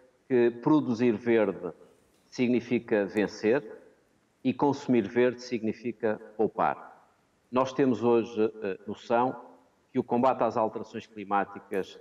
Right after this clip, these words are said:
eh, é, eh, eh, uma causa que não pode ser posta de parte ou colocada no congelador, porque temos que lidar com a pandemia. Nós não temos escolha, temos que sair desta crise,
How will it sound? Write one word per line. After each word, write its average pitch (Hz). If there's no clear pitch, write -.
eh, 95
é, 101
eh, 92
eh, 85
uma 131
causa 101
que -
não 117
pode 117
ser 117
posta 113
de -
parte 110
ou 110
colocada 120
no 117
congelador, 107
porque -
temos 131
que -
lidar 107
com 104
a 95
pandemia. 104
Nós 117
não 113
temos 131
escolha, 127
temos 117
que 113
sair 123
desta 107
crise, 127